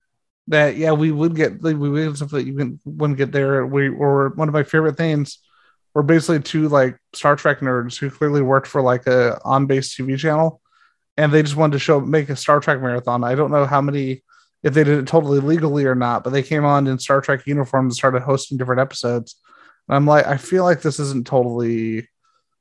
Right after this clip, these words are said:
official, but I'm fine with it," because they took, they took our Fox away. They had all the W G N there, all, all the Turner networks, including Cartoon Network, for free back when you had to pay for it.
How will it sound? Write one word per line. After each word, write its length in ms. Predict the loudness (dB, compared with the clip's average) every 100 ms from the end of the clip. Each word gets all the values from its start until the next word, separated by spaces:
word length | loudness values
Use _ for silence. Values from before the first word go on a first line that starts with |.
| -14
official, 560 | -8 -2 -2 2 4 4
but 160 | 4
I'm 100 | 0
fine 300 | -2 -6 -4
with 180 | -4 -2
it," 200 | -2 -4 -6
because 420 | 0 2 2 0
they 120 | -2
took, 220 | 0 -4 -2
they 100 | -2
took 200 | 0 0
our 120 | 0 2
Fox 320 | 0 -2 -4
away. 240 | -6 -8 -10 _ _ _ _
They 60 | 6
had 100 | 6
all 200 | 8 6
the 100 | 6
W 320 | 6 4 2
G 160 | 4 4
N 140 | 4
there, 360 | 2 2 0 0
all, 320 | 2 2 0
all 160 | -2 -2
the 80 | 0
Turner 280 | 0 2 4
networks, 520 | 2 2 0 -2 -6
including 500 | -6 -2 0 0 0
Cartoon 340 | 0 -2 2
Network, 440 | 2 6 4 4 -2
for 100 | -4
free 480 | 2 2 2 -4 -8 _ _ _ 0
back 200 | 0 2
when 100 | 2
you 60 |
had 100 | 2
to 60 | 0
pay 180 | 0 0
for 240 | 0 -2
it. 120 | -2